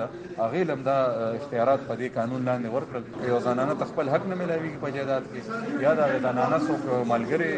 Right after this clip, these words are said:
یا د هغې زنانه د فیملي یو کس څوک هم، که یو عام ان جی او وي، که څوک هم وي، نو هغه دا شکایت کولی شي چې یاره د فلانې زنانه ته خپل حق نه میلاویږي. نو بیا، اه، د ډي سي نه واله تر د سټیټ هر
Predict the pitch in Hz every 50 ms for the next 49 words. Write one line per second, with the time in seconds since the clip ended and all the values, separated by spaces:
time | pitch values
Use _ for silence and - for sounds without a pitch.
0 | 139 135 135 135 127 127 120 117 117 107 117 113 117 117 120 131 147 143 135 -
1 | - - - - - 117 110 - - 156 175 185 175 160 160 156 147 143 - 151
2 | 131 120 - - 190 - - 202 240 269 - 180 151 135 120 110 127 123 127 135
3 | 139 170 185 185 170 151 143 135 131 113 135 151 175 190 185 170 170 156 - 151
4 | 131 - 214 214 185 - 143 131 143 160 - - - - - - - 120 120 120
5 | 123 139 151 151 151 135 - 139 123 147 156 151 151 - 165 170 160 143 - 127
6 | 120 117 127 135 135 135 117 120 117 113 107 - - 127 117 117 131 147 143 117
7 | 120 117 117 117 120 131 - 123 117 - - 127 113 117 117 - 139 151 175 165
8 | 147 139 127 127 127 127 147 151 - - - - - - - 120 120 123 123 123
9 | 120 107 107 117 139 151 151 151 151 147 117 123 120 117 117 117 113 113 117 110
10 | - 120 165 185 175 - 156 135 131 131 143 151 147 139 127 - 139 117 117 117
11 | 110 - - 160 156 143 147 143 170